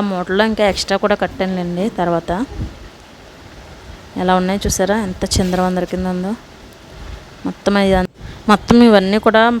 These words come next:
పక్కనే మా చెల్లి వాళ్ళ ఇంట్లో అయితే పెట్టేసి శుభ్రంగా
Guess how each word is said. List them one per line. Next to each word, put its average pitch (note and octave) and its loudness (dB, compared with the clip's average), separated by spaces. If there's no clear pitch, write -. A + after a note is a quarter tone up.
పక్కనే G#3 -4
మా F#3+ 0
చెల్లి F#3 4
వాళ్ళ G3+ 6
ఇంట్లో G#3 2
అయితే G#3+ 0
పెట్టేసి G#3 -2
శుభ్రంగా G3+ 2